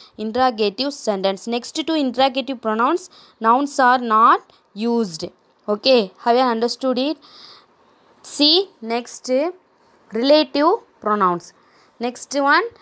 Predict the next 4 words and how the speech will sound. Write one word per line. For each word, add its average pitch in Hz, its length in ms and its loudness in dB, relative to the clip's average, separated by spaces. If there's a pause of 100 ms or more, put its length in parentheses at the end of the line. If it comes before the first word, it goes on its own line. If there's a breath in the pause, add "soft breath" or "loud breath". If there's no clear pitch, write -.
(240 soft breath)
relative 277 600 0 (260)
pronouns. 185 580 -2 (4000 soft breath)
The 226 160 2
same 285 640 2